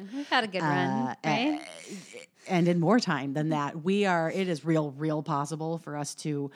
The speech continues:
Speaker 2: just all fucking kill each other and for another country to come in, take our land, and move on.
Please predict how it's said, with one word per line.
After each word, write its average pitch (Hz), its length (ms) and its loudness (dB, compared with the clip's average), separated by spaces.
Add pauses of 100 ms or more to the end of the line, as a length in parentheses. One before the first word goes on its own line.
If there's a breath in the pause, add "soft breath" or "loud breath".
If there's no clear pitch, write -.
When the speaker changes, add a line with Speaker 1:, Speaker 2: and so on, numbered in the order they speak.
(240 loud breath)
Speaker 2:
just 254 160 0
all 180 280 2 (120)
fucking 180 220 -2
kill 196 180 -2
each 185 120 -4
other 151 280 0
and 151 320 -2
for 147 580 -2 (100)
another 160 280 -2
country 160 300 -6
to 147 60 -8
come 151 200 -6
in, 156 100 -2
take 156 220 -8
our 143 60 -6
land, 156 340 -6
and 160 140 -4
move 170 160 -2
on. 175 300 -2